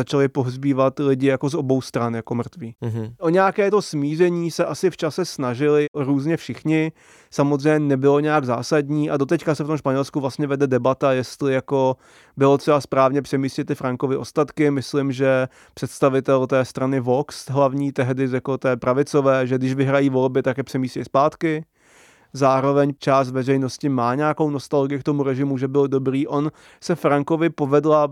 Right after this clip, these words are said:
Speaker 1: neoddiskutovatelně jedna věc, která tu ještě nepadla.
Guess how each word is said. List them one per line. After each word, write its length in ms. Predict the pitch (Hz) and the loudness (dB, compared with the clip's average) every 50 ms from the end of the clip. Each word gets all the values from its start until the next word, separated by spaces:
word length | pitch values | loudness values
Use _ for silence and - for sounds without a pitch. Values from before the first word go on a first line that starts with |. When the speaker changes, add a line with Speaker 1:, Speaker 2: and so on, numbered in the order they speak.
| 147 160 - _ _ _ _ _ _ _ _ - | -6 -14 -20 _ _ _ _ _ _ _ _ -4
Speaker 1:
neoddiskutovatelně 1160 | 143 139 151 175 196 208 170 170 156 - - - 160 - 160 143 143 139 147 139 135 139 139 | 0 2 2 4 4 4 4 4 2 0 0 0 0 2 2 2 2 2 2 2 2 2 2
jedna 260 | 131 131 120 123 131 127 | 2 0 0 0 0 0
věc, 360 | 117 110 104 - 120 - - | 0 -2 -4 -6 -10 -16 -20
která 300 | - - - 131 131 135 | -12 -6 -2 0 2 2
tu 80 | 139 | 2
ještě 220 | 143 127 - - 147 | 0 0 0 0 -2
nepadla. 520 | 135 123 - 123 113 110 127 - - - | 0 0 0 -2 -2 -2 -4 -8 -10 -12